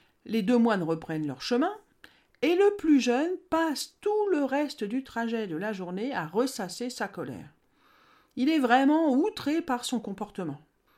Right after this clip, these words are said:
Il est hors de lui. Il répète en boucle que c'est une ingrate, que lui aussi il est âgé et que pourtant il a marché dans l'eau, et en plus en la portant sur son dos, et qu'elle, elle n'a même pas pris le temps de le remercier, que tout ça c'est vraiment pas normal,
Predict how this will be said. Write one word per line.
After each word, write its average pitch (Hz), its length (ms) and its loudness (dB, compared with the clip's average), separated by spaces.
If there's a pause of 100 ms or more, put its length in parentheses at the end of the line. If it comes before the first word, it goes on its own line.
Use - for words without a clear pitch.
(320)
Il 302 140 8
est 262 60 8
hors 233 160 4
de 185 100 4
lui. 147 260 -4 (400)
Il 254 140 4
répète 302 400 0
en 226 120 0
boucle 302 340 2 (140)
que 285 560 -2
c'est 220 300 -4
une 220 100 -2
ingrate, 233 680 -2
que - 120 -2
lui 240 300 2
aussi 233 520 -2
il 202 80 -4
est 208 100 0
âgé 220 560 -2
et 190 100 -4
que 247 80 -2
pourtant 233 380 -4
il 214 120 -4
a 185 60 -2
marché 180 320 -6
dans 208 180 -2
l'eau, 320 300 -2 (280)
et 269 180 2
en 254 100 4
plus 254 340 0
en 190 100 -2
la 190 120 -2
portant 175 380 -8
sur 151 240 -14
son 202 180 -8
dos, 294 360 -2 (480)
et 311 180 4
qu'elle, 262 320 2
elle 226 140 0
n'a 214 100 0
même 240 260 2
pas 233 200 -4
pris - 180 -10
le 180 80 -6
temps 202 240 -4
de 185 80 -2
le 160 120 -2
remercier, 156 760 -4 (360)
que 302 140 4
tout 262 160 0
ça 247 200 -2
c'est 214 160 -6
vraiment 208 340 -4
pas 165 160 -6
normal, 226 640 -2